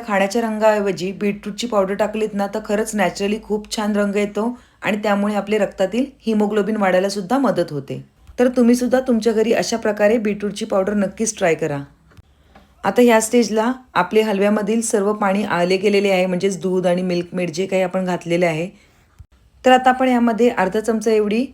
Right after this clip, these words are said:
वेलची पावडर घालून घेऊया आणि आपण जे ड्रायफ्रूट तळून घेतलेले त्यातील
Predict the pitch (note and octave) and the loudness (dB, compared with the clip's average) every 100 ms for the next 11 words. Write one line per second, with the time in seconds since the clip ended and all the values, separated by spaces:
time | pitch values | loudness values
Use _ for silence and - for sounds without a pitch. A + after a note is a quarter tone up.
0 | _ - G3 F#3+ G#3+ G#3+ G#3 G#3+ G#3 G#3 | _ 2 4 4 0 0 2 2 2 2
1 | G#3+ A#3+ F#3+ F#3 G#3 - - - G#3+ A#3+ | 4 2 2 -2 -6 -16 -16 -2 2 4
2 | A3+ A#3 A#3 B3+ G#3+ F#3+ F#3+ A#3 - A3 | 4 2 2 4 4 4 2 -2 2 4
3 | A3+ A#3+ A3+ G3+ G3+ G3 A#3 | 4 0 2 0 0 -2 -2